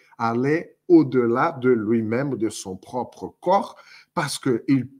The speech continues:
pouvait juger quelqu'un, même s'il n'était pas présent avec son corps, parce que l'esprit unissait Paul à cette communauté.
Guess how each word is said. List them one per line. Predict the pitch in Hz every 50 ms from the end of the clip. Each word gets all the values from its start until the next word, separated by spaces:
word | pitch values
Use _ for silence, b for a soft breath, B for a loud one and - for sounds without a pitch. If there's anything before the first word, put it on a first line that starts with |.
| _ _ -
pouvait | 240 277 247 165 139 135 139 185 233 - - _ _ _ _ _ _ _ _ _ _ _
juger | - 127 120 123 160 226 233 185 131 135 143 131 117 - -
quelqu'un, | - 202 196 196 180 151 - - 147 165 202 233 - b b b b b b b _
même | 120 131 165 233 262 262 254 240
s'il | 233 - - - - - 202 208 202 185
n'était | 180 170 170 - 160 147
pas | 143 - 190 185
présent | 185 - - - 160 147 139 127 117 127 143 156 151
avec | 131 117 113 120 117 117 117
son | - - - 123 120 117
corps, | _ - 120 127 139 - - _
parce | _ 95 98 - - _
que | - 117 117 117 B B B B _
l'esprit | 117 110 113 113 110 - - - _ - - 165 196 226 226 _ _ _ _ _ _ _ _ _
unissait | - 269 294 233 196 170 147 - - - 135 117 107
Paul | - _ 151 139 135 123
à | 110 95
cette | - - 113 104 - -
communauté. | - 95 92 92 90 90 87 - _ - - _